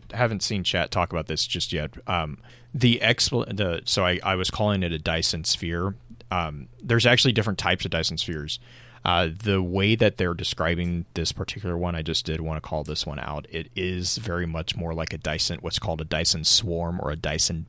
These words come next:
bubble. Um, so, like, normally when you talk about Dyson spheres, a lot of people have the idea of, like, that solid shell. That, that's a Dyson shell. That is actually a thing. Um,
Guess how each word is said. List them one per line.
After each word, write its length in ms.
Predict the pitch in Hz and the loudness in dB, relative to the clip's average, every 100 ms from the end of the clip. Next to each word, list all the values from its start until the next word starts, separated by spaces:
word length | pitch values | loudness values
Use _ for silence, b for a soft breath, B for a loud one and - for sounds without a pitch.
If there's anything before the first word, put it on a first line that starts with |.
| - | 0
bubble. 400 | 80 110 127 151 b b b b | 2 4 2 0 b b b b
Um, 480 | - 87 76 73 - - - - | 2 2 2 -4 -12 -16 -20 -4
so, 340 | - 104 92 | 2 4 4
like, 320 | 90 85 85 | 2 -2 -2
normally 340 | 101 101 104 95 | 2 2 4 2
when 140 | 90 | 2
you 60 | 87 | 0
talk 220 | - 85 | 0 0
about 160 | 87 82 | 0 -2
Dyson 320 | 85 85 - | 0 -2 -2
spheres, 400 | 85 - 85 85 | -2 -2 -2 -4
a 40 | 80 | -4
lot 160 | 78 76 | -6 -6
of 60 | |
people 460 | 85 82 78 69 117 | -6 -6 -6 -6 -8
have 340 | - 82 76 - | -2 -2 -2 -6
the 120 | 78 | -4
idea 320 | 80 82 80 | -2 -2 -4
of, 100 | 76 | -4
like, 140 | 76 - | -8 -8
that 180 | 73 | -4
solid 640 | - - 90 78 82 78 80 - - - | 0 2 2 -2 -4 -6 -10 -18 -20 -4
shell. 680 | - - 107 78 85 92 104 - - - | 4 6 6 2 0 0 -2 -10 -20 -2
That, 160 | 92 - | -2 2
that's 260 | 107 110 | 2 4
a 60 | 104 | 2
Dyson 420 | 95 92 - 85 | 2 2 2 2
shell. 320 | - 92 76 | 2 2 0
That 200 | 76 90 | -2 -2
is 120 | 92 90 | 0 0
actually 380 | 85 - 95 | -2 -2 -2
a 80 | 78 | -4
thing. 540 | - - 80 87 113 - b b b - | -6 -8 -6 -6 -6 -8 b b b 2
Um, 540 | 98 87 80 76 80 | 4 4 2 -4 -10